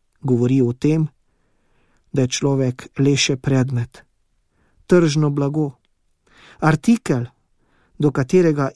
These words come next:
imamo pravico, igra eksperimentov. Upravičeno se nam zastavlja vprašanje, zakaj v tak svet ne poseže Bog.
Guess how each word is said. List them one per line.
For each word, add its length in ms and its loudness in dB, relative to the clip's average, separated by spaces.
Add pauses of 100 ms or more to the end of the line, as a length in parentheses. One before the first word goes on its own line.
imamo 400 2
pravico, 680 -4 (1200)
igra 480 0 (100)
eksperimentov. 960 -2 (2500)
Upravičeno 680 0
se 160 -2
nam 140 0
zastavlja 560 0
vprašanje, 800 0 (1080)
zakaj 420 0
v 100 2
tak 340 -6
svet 640 -2 (280)
ne 180 0
poseže 540 0
Bog. 440 -6